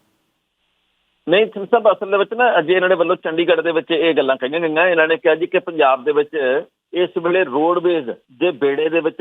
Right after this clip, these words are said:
ਅਸੀਂ ਨਵੀਆਂ ਬੱਸਾਂ ਬਹੁਤ ਜਲਦ ਪਾਉਣ ਜਾ ਰਹੇ ਹਾਂ। ਇਹਨਾਂ ਨੇ ਕਿਹਾ ਜੀ ਕਿ ਜਿਹੜੇ ਪਰਮਿਟ ਨੇ ਬੱਸਾਂ ਦੇ, ਉਹ ਜਿਹੜੇ ਆਮ ਘਰਾਂ ਦੇ ਬੱਚਿਆਂ ਨੂੰ ਮਿਲਣਗੇ,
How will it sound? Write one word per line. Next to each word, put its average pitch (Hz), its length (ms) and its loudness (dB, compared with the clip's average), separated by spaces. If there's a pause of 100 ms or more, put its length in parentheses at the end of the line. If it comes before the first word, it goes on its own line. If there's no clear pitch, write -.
(120)
ਅਸੀਂ 175 180 -4
ਨਵੀਆਂ 147 400 -2
ਬੱਸਾਂ 143 280 -2
ਬਹੁਤ 151 260 0
ਜਲਦ 139 200 -2
ਪਾਉਣ 135 260 -2
ਜਾ 123 180 0
ਰਹੇ 113 180 -4
ਹਾਂ। 90 60 -14 (800)
ਇਹਨਾਂ 175 160 -2
ਨੇ 185 100 -2
ਕਿਹਾ 180 160 2
ਜੀ 180 120 -4
ਕਿ 208 80 -2
ਜਿਹੜੇ 190 120 0
ਪਰਮਿਟ 180 420 -6
ਨੇ 185 140 -2
ਬੱਸਾਂ 147 320 -2
ਦੇ, 139 160 -2 (520)
ਉਹ 196 200 0
ਜਿਹੜੇ 208 360 0
ਆਮ 165 260 0
ਘਰਾਂ 151 320 -4
ਦੇ 160 380 0
ਬੱਚਿਆਂ 147 300 -4
ਨੂੰ 151 120 -4
ਮਿਲਣਗੇ, 170 520 -2